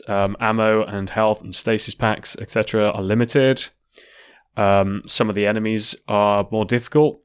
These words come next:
I don't think it's quite up to Zealot difficulty, but I think it's somewhere in between normal and survivalist. So it's pretty tough, and there is no autosave either.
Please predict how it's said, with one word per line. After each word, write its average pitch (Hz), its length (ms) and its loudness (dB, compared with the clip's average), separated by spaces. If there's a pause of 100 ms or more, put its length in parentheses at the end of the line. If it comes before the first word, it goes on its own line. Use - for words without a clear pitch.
I 120 60 0
don't 156 160 0
think 190 140 -8
it's 170 80 -2
quite 143 220 2
up 135 120 0
to 123 100 -2
Zealot 107 340 0
difficulty, 95 600 -10
but 107 140 -6
I 98 80 -4
think 113 180 -6
it's 92 120 -4
somewhere 107 240 0
in 98 60 -2
between 101 280 -4
normal 98 320 0
and 98 80 -4
survivalist. 107 600 -2 (500)
So 107 260 0
it's - 160 -4
pretty 160 240 0
tough, 110 460 -2 (520)
and 113 560 0 (360)
there 127 120 4
is 123 120 0
no 123 120 2
autosave 101 520 -2
either. 104 320 -4